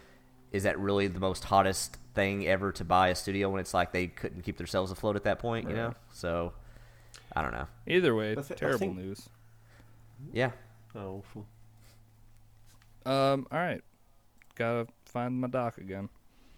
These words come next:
Speaker 1: I'm right here.
Speaker 3: Oh, Doc, I found you.
Speaker 1: Heyo.
Speaker 2: Oh, hey-ho.
Speaker 3: All right, Chocolate.
Speaker 2: <laughs>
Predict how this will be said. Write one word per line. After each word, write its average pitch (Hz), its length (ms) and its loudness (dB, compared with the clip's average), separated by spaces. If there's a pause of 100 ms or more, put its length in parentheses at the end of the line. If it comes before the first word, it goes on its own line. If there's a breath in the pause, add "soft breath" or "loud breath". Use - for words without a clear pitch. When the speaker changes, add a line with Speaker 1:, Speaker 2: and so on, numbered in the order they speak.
(1500 soft breath)
Speaker 1:
I'm 107 80 0
right 120 120 4
here. 156 180 -4
Speaker 3:
Oh, 156 300 8 (100)
Doc, 160 260 6
I 113 60 2
found 156 340 2
you. 156 60 2
Speaker 1:
Heyo. 165 300 6
Speaker 2:
Oh, 139 600 6
hey-ho. 175 380 8
Speaker 3:
All 180 500 0
right, 143 200 6
Chocolate. 143 460 2
Speaker 2:
<laughs> - 80 0